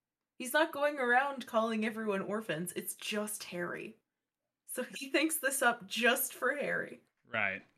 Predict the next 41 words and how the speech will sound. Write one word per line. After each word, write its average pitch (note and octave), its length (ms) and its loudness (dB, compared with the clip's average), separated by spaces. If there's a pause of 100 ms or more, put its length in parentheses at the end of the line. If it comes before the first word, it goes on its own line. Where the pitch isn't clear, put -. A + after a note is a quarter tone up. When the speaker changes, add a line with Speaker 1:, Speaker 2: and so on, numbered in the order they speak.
(120)
Speaker 2:
The D#3+ 140 -2
next G#3 360 4
note A#3+ 200 6
I D#3 140 8
have, A#2 460 2
and C#3+ 140 0 (440)
<laughs> G3+ 800 0
I'm F3+ 100 4
not A#3 200 4
surprised F3 560 4
I've G3 200 6
done F3+ 220 4
this, - 380 -4 (600)
but E3 120 6
I F3 100 6
have F3+ 220 4
done F3+ 160 4
Speaker 1:
Okay. - 20 6
Speaker 2:
it. C#3 220 6 (360)
I A3 140 6
put D#4+ 200 2
in B3+ 60 4
my A3 120 6
notes, F3+ 440 2
"Snape G#3+ 300 0
is G3 100 -2
a F3+ 60 0
dickhead," D#3+ 500 2
but F3+ 100 2
I G#3+ 100 6
can't B3+ 260 0
remember G#3 360 2
why. B2+ 560 2
<laughs> B2 60 -12
Do C3 140 -6
you A#3 80 6
remember C4+ 320 4
what F#3 260 4
Snape E3+ 320 -2
did C#3+ 160 -2
here? E3 500 0